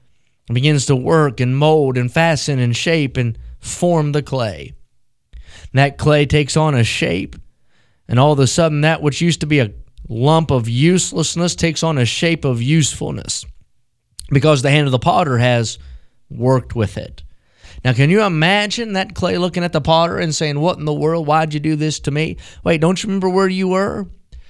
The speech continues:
Don't you remember what you used to be?" You ought to be grateful that the potter pulled you out. Same thing's true in my life and in yours.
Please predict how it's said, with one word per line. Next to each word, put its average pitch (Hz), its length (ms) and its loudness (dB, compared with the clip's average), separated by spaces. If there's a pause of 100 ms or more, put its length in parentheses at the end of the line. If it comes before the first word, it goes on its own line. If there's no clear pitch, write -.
(280)
Don't 160 300 4
you 175 60 -2
remember 190 180 2
what 190 220 2
you 196 80 0
used 190 320 0
to 185 80 -6
be?" 202 420 -2 (380)
You 117 140 2
ought 202 80 4
to 214 60 0
be 131 140 0
grateful 143 540 0
that 180 160 0
the 185 80 0
potter 196 380 0
pulled 139 360 0
you 135 80 -2
out. 110 400 -2 (460)
Same 139 380 2
thing's 147 260 -2
true 156 180 0
in 147 100 2
my 147 200 0
life 147 280 0
and 147 120 -4
in 147 100 -2
yours. 147 560 -6